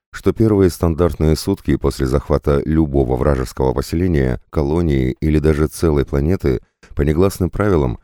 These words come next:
победителю разрешалось творить любое беззаконие, абсолютно не страшась последствий. Все имущество поверженного врага могло быть изъято, а если хозяин имущества сопротивлялся этому,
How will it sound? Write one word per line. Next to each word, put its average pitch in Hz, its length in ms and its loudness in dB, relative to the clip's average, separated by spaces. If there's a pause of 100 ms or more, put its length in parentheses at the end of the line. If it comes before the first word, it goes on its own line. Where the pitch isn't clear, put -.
(200)
победителю 95 540 2
разрешалось 87 600 0
творить 78 460 2
любое 80 440 2
беззаконие, 69 800 -2 (260)
абсолютно 101 500 -2
не 92 80 2
страшась 73 420 -4
последствий. 65 600 -6 (580)
Все 78 200 2
имущество 76 540 0
поверженного 67 600 2
врага 69 400 0
могло 73 300 0
быть 73 180 -2
изъято, 78 520 -2 (280)
а 73 100 0
если 73 260 2
хозяин 71 480 2
имущества 67 480 -2
сопротивлялся 82 680 -2
этому, 95 440 -2